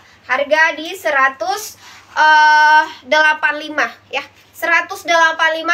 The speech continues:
yang dipakai, muat sampai B B tujuh lima ini. Tujuh lima, delapan puluh bisa pakai ya. Midi jingga ada di warna hijau. Harga satu delapan lima ya. Midi jingga di warna krem. Midi jingga ada di warna krem.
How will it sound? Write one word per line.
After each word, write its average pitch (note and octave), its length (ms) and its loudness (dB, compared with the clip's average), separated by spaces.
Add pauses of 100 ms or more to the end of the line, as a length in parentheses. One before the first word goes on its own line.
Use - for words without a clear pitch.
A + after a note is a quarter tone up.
yang E4+ 140 -12
dipakai, D#4+ 500 -2
muat F4+ 240 -2
sampai D#4+ 320 -2
B D#4 160 0
B D#4+ 160 0
tujuh D4+ 320 -6
lima D4 320 -2
ini. C4+ 160 -6
Tujuh C4+ 240 -4
lima, C#4 240 -2
delapan C4+ 480 -2
puluh C4+ 160 -6
bisa C4 240 -10
pakai A#3+ 400 -6
ya. D4+ 60 -4 (420)
Midi F4+ 400 -4
jingga F#4+ 320 -4 (180)
ada G4 220 0
di G4 80 -10
warna F#4 420 0
hijau. E4 540 -2 (400)
Harga F4+ 300 -2 (100)
satu F#4+ 320 -4
delapan F4+ 560 0
lima E4 320 -2
ya. D#4 160 0 (340)
Midi F#4 460 -4
jingga G4 420 -2 (160)
di F#4+ 140 -8 (100)
warna F#4 640 0
krem. F#4+ 300 0 (640)
Midi F4 380 -4
jingga F4+ 320 -2 (160)
ada E4+ 160 -2
di F4 120 -10
warna D#4 440 -2
krem. D4+ 280 -2